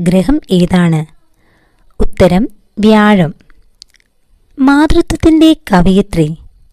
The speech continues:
ഉത്തരം ബാലാമണിയമ്മ. മലയാളത്തിലെ ആദ്യ കളർ ചിത്രമേതാണ്? ഉത്തരം കണ്ടം വെച്ച കോട്ട്.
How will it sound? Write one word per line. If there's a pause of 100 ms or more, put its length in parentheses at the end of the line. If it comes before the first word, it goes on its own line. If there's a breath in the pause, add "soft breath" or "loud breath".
(300)
ഉത്തരം (200)
ബാലാമണിയമ്മ. (1700)
മലയാളത്തിലെ (220)
ആദ്യ
കളർ
ചിത്രമേതാണ്? (840)
ഉത്തരം (420)
കണ്ടം
വെച്ച (360)
കോട്ട്.